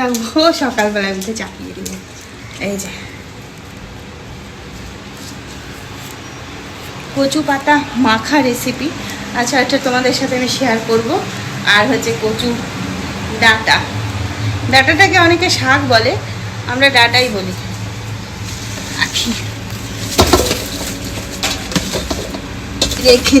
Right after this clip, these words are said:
দিই, এখন অন্য কাজ করতে হবে। চলো, চলো, খেতে দিব, চলো, ওকে খাও। খেতে দেওয়া হয়নি তো, তাই বকু বকু হচ্ছে, মাকে বকু বকু হচ্ছে। হ্যাঁ, হ্যাঁ, মাকে বকু বকু হচ্ছে।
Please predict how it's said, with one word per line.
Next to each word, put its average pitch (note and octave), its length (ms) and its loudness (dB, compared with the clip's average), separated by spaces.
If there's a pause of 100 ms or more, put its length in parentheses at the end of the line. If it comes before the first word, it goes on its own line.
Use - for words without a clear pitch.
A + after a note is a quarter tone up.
দিই, F#4 160 10 (840)
এখন B3 220 8 (1500)
অন্য B3 180 12 (180)
কাজ B3 160 8 (800)
করতে A#3 300 2 (100)
হবে। A#3 220 -2 (920)
চলো, F#4 220 10 (100)
চলো, D#4 260 8
খেতে D4+ 280 2
দিব, A#3 120 0 (140)
চলো, A3+ 220 2
ওকে C4 240 2
খাও। A#3+ 180 0 (420)
খেতে C4+ 300 2
দেওয়া C4+ 260 6
হয়নি C#4 260 6 (100)
তো, A4+ 80 8 (220)
তাই D4 140 10 (100)
বকু C#4+ 220 8 (100)
বকু E4 200 0 (100)
হচ্ছে, F4+ 260 0 (140)
মাকে D#4+ 260 2 (100)
বকু D4+ 200 0 (100)
বকু F4 220 0 (100)
হচ্ছে। E4 300 0 (180)
হ্যাঁ, F4 360 6
হ্যাঁ, E4+ 180 6 (100)
মাকে C#4 260 2 (120)
বকু C#4+ 220 0 (100)
বকু D4 220 0 (100)
হচ্ছে। A#3+ 280 -2